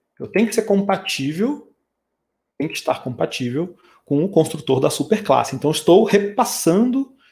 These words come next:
isso pra cima, tá? É... por que que ele tá doido comigo ali, ó? Por que que ele tá doido comigo? Porque eu tenho que implementar create link. Tudo bem? Vou implementar create link,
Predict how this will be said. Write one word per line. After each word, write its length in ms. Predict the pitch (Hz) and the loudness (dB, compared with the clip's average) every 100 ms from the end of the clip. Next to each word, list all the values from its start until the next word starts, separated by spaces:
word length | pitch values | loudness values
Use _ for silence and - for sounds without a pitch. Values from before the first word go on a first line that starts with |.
| - | -4
isso 260 | 175 170 - | -2 0 0
pra 140 | 240 | 0
cima, 380 | - - 117 117 | 0 -4 -4 0
tá? 280 | 147 175 - - - - - - _ _ _ - | 2 2 0 -14 -20 -20 -20 -20 _ _ _ 4
É... 720 | 156 165 170 165 165 - - _ _ _ _ | 8 10 10 8 6 2 -14 _ _ _ _
por 100 | 175 | -2
que 120 | 262 | -2
que 60 | 269 | -2
ele 80 | 269 | 0
tá 120 | 262 | 0
doido 280 | 180 185 196 | 4 4 4
comigo 340 | 190 175 165 | -2 0 4
ali, 180 | 147 123 | 4 2
ó? 120 | 117 | -6
Por 960 | 107 _ _ _ _ _ _ _ _ - | -8 _ _ _ _ _ _ _ _ -10
que 80 | 165 | -6
que 60 | |
ele 80 | 196 | -2
tá 100 | 202 | -2
doido 220 | 160 160 | 0 -2
comigo? 340 | - 127 101 - _ - _ | -2 -8 -8 -16 _ -20 _
Porque 180 | 156 - | 0 4
eu 100 | 233 | 4
tenho 280 | 233 320 311 | 6 2 4
que 80 | 240 | 2
implementar 840 | 202 185 147 - 170 208 107 - _ _ _ - | 2 0 0 4 4 4 0 -10 _ _ _ -4
create 420 | 220 190 196 214 | 4 6 4 0
link. 420 | 165 117 - - _ _ _ _ _ _ _ _ _ _ _ _ _ _ _ _ | -4 -6 -10 -20 _ _ _ _ _ _ _ _ _ _ _ _ _ _ _ _
Tudo 160 | - 156 | -6 0
bem? 300 | 175 240 - _ _ _ _ _ _ _ _ - | 2 0 -6 _ _ _ _ _ _ _ _ 4
Vou 140 | 196 | 4
implementar 460 | 240 220 208 180 - | 6 4 4 2 2
create 300 | 147 143 143 | 0 0 -2
link, 520 | 131 185 208 - | -2 -4 -6 -18